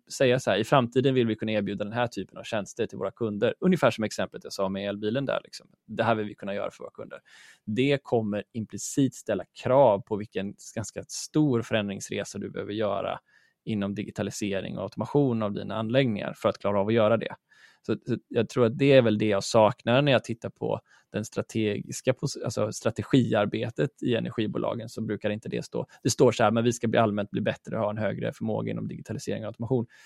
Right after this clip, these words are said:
Men det är inte översatt till vilken typ av förmåga man, man vill kunna ha. Och då blir det inte heller så konkret. För man ska komma ihåg att liksom, den här förändringen är ju liksom bara,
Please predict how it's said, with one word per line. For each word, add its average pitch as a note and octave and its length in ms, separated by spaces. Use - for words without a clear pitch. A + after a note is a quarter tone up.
Men A2+ 100
det A2+ 40
är A2+ 40
inte A#2 140
översatt B2 680
till G#2+ 100
vilken - 200
typ B2+ 300
av G#2 60
förmåga G#2 480
man, A2 320
man G#2+ 160
vill - 120
kunna A2+ 180
ha. - 260
Och A#2 80
då A#2+ 80
blir C3 140
det C#3+ 60
inte B2+ 120
heller G#2+ 120
så A#2 140
konkret. B2+ 540
För C3 80
man C3 120
ska B2 100
komma B2 160
ihåg C#3+ 200
att A2 80
liksom, A2 200
den A2+ 140
här A#2 120
förändringen A2 460
är G#2 80
ju G#2 120
liksom A#2+ 400
bara, G#2+ 420